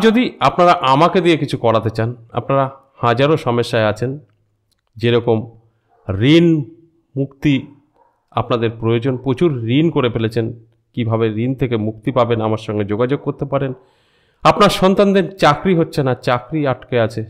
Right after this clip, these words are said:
সেই কারণে যোগাযোগ করতে পারেন। আপনার সন্তানদের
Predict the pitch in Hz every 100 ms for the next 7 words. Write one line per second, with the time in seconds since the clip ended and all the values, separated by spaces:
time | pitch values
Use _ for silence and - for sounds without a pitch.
0 | - _ _ - 123 117 131 123 117 110
1 | 117 120 131 143 - 143 139 139 147 _
2 | _ _ _ - 143 165 190 185 - -
3 | _ _ _ _ _ _ _ _ _ _
4 | - 151 160 196 190 190